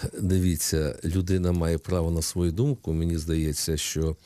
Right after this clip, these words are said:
людина має навіть право помилятися. Я є реальний кандидат з реальною програмою, з реальними діями, але ще раз кажу, моє кредо відмінне від всіх в тому, що я не збираюся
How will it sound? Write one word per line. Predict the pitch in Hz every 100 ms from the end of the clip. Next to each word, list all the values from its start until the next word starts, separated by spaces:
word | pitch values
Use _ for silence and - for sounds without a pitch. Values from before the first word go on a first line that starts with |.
| - - - -
людина | 85 85 85 80 80 -
має | 82 82 80
навіть | 80 80 80 -
право | 82 87 80
помилятися. | 76 87 82 78 71 - - - 78 - _ _ - - - - _ - _ _ _ -
Я | 95
є | 110 95 95
реальний | 87 87 85 78 78
кандидат | 76 90 87 90 104 104 -
з | 76 85
реальною | 85 - 82 76 78 78
програмою, | 104 92 98 113 113 104
з | 82 87
реальними | 87 80 78 80 80
діями, | 85 98 101 -
але | 87
ще | 87 -
раз | 78 78
кажу, | - 71 -
моє | 71 87 113 101
кредо | - 87 80 73 73 - - - - - _ _ - -
відмінне | 92 85 92 101 98 87 78
від | 73
всіх | 80 - 71 -
в |
тому, | - 113 120 92
що | - -
я | 85 87 85
не | 85
збираюся | 80 87 85 92 107 101 - 117